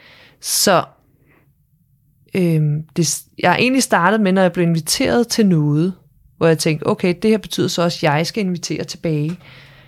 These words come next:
Men så siger jeg, "Nej tak." Fordi så lige pludselig udvider kredsen sig til alt for mange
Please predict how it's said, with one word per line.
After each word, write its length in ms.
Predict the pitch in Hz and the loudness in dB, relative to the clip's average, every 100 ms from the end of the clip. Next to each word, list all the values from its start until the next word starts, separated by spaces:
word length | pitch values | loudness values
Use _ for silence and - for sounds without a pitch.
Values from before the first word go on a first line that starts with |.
| _ _ _ - | _ _ _ -6
Men 80 | 180 | -4
så 140 | 202 | -2
siger 200 | - 190 | -2 0
jeg, 60 | 165 | 2
"Nej 160 | 151 | 0
tak." 340 | - 143 139 - _ _ _ _ _ _ _ | -4 -8 -10 -14 _ _ _ _ _ _ _
Fordi 460 | - 190 160 180 - | -6 -4 -2 -6 -4
så 180 | - 196 | -4 -2
lige 140 | 190 | -2
pludselig 240 | 185 180 | -2 -2
udvider 340 | 180 180 175 165 | 0 0 0 -4
kredsen 420 | - 165 160 170 | -4 -4 -4 -6
sig 200 | - 156 | -4 -6
til 140 | - - | -6 -6
alt 180 | - - | -4 -4
for 80 | 160 | -4
mange 440 | 156 151 160 180 | -4 -2 -4 -6